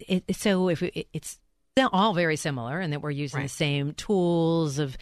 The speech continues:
Speaker 1: um, active listening and deep, powerful questions.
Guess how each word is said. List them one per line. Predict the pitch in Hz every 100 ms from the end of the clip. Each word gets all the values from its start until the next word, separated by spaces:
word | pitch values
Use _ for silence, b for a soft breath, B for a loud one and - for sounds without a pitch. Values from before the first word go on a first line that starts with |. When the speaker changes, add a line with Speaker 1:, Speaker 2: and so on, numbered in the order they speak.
| b b b _
Speaker 1:
um, | 143 127 117 110 _ -
active | 151 - 127
listening | 160 175 - 160 147 143 135
and | 120
deep, | 151 151
powerful | - 135 117 127
questions. | - 175 160 - - 156 143 143 139 139